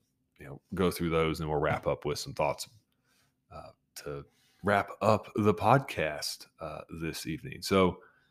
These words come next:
I think the number one type of fundraiser people think about when they think football program is sponsorships. So the things that hang on the fence. And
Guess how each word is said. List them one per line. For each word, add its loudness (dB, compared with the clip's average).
I 4
think 6
the 2
number 6
one 4
type 2
of -2
fundraiser 0
people -2
think -4
about 0
when -4
they -2
think -4
football 10
program 2
is -2
sponsorships. -2
So -4
the -4
things -2
that -4
hang 0
on -2
the -10
fence. -10
And 0